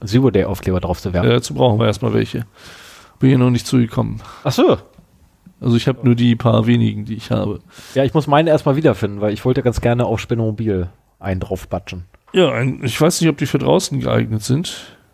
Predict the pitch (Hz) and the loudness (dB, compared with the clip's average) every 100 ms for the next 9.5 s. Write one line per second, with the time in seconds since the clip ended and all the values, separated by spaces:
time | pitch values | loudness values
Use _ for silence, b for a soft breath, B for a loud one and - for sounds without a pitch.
0 | _ _ 160 - - - 85 80 82 87 | _ _ 0 0 -2 -4 -6 -10 -12 -16
1 | _ _ _ _ _ 120 131 147 127 127 | _ _ _ _ _ 0 0 2 0 0
2 | - - 151 - 156 151 139 - 139 139 | -4 -8 -10 -2 0 2 2 2 2 2
3 | 139 156 135 139 127 147 135 123 139 160 | 4 4 2 0 0 2 2 4 4 4
4 | 160 139 143 131 135 156 135 b b - | 2 0 2 2 2 -2 -6 b b -6
5 | 131 135 147 - 131 127 123 120 135 143 | -2 0 0 0 0 2 2 2 2 2
6 | - - - 120 117 110 131 - 120 113 | 0 -8 -4 2 2 2 0 0 0 2
7 | 120 120 107 107 101 - 113 - 80 82 | 2 4 2 2 0 0 0 0 -2 -4
8 | - _ _ 175 170 123 110 156 156 127 | -8 _ _ -4 0 0 0 -4 -2 0
9 | 110 110 113 113 - | 2 0 -2 -4 -4